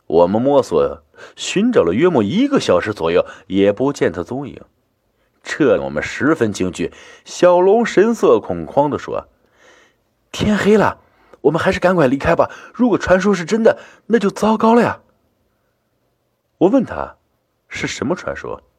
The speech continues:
他指指水里说：“不干净的东西。”我们随即一起想到了他白天见到的那个红衣女人，忍不住毛骨悚然，争先恐后抢着上岸。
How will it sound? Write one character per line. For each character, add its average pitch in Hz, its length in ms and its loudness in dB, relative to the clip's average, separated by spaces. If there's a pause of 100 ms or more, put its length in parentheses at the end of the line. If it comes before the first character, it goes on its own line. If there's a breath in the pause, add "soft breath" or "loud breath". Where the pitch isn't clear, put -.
(1080)
他 - 100 -2
指 220 300 0
指 156 180 -2
水 - 260 -6
里 135 160 -6
说 64 300 -10 (680)
：“不 233 120 -2
干 226 280 0
净 208 180 -6
的 135 120 -2
东 220 220 0
西。” 110 300 -6 (1120)
我 - 80 -4
们 254 140 2
随 262 240 2
即 254 220 0
一 165 40 -6
起 117 160 -8
想 76 300 0
到 85 100 4
了 80 140 0 (180 loud breath)
他 - 80 -8
白 123 380 -2
天 208 260 -6
见 180 320 2
到 85 100 -2
的 76 120 -2
那 80 100 -4
个 76 100 -4
红 107 380 -6
衣 165 160 -8
女 85 220 -10
人， - 280 -14 (760)
忍 85 420 -2
不 214 200 0
住 131 220 0
毛 107 320 4
骨 135 220 0
悚 90 240 -4
然， 98 180 2 (320 loud breath)
争 202 340 0
先 175 320 0
恐 - 280 -4
后 78 240 -2
抢 69 300 -6
着 71 80 -6
上 85 140 -6
岸。 73 180 -8